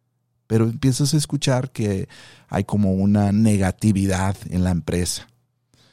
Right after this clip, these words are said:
Y una mañanita te despiertas, en lugar de tener placer individual, te despiertas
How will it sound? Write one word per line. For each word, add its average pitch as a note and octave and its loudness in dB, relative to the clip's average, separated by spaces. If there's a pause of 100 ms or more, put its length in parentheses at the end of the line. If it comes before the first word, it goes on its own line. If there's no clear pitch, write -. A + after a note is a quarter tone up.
(1400)
Y - -4
una E3+ 8
mañanita D#3+ 4
te D#3+ -2
despiertas, C#3+ 0
en B2+ 2
lugar A2 0
de A#2 0
tener G#2 0
placer A2+ 0
individual, A2+ 2
te A2+ -2
despiertas G#2 -2